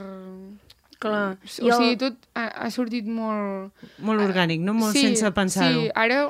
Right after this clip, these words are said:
Speaker 2: mirant enrere dius, "Ostres, que ordenat i que lògic tot", no? Però en el moment ho hem anat decidint, "Vinga, fem una botiga en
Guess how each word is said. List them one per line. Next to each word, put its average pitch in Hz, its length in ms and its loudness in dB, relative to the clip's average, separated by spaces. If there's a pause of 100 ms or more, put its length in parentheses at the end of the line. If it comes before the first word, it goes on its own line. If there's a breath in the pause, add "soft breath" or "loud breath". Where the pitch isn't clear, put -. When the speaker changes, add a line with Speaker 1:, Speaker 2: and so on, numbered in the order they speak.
(180)
Speaker 2:
mirant 226 320 -4
enrere 254 460 -4
dius, 214 180 -6
"Ostres, 220 300 -8
que - 160 -8
ordenat 220 560 -8
i 202 180 -8
que 208 160 -8
lògic 202 400 -8
tot", 175 240 -8
no? 202 240 -10
Però 208 160 -4
en 202 80 -4
el 196 100 -2
moment 226 600 -6
ho 202 120 -8
hem 202 140 -4
anat 220 240 -6
decidint, 226 720 -6
"Vinga, 220 320 -10
fem 233 240 -12
una 247 160 -8
botiga 226 560 -10
en 214 80 -10